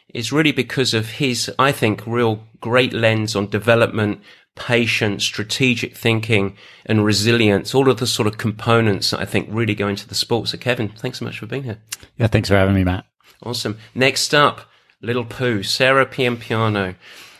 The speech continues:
Speaker 1: Sarah's got a really, I think, unique story in the sport. In two thousand nine, she was smoking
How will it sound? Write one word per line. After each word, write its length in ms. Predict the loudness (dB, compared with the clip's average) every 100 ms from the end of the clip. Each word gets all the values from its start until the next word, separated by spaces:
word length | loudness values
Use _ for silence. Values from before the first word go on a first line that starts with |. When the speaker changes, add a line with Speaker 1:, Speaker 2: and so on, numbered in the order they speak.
| -8
Speaker 1:
Sarah's 440 | 0 4 4 4
got 100 | 4
a 80 | 2
really, 400 | 2 0 0 0
I 60 | -4
think, 240 | -2 0
unique 400 | 2 4 2 2
story 400 | -4 0 2 4
in 80 | 2
the 80 | 0
sport. 320 | 0 2 2
In 80 | 0
two 180 | -2 -2
thousand 480 | 2 2 2 0
nine, 240 | 2 2 2
she 220 | 0 -2
was 160 | -2 0
smoking 600 | 4 4 4 0 -2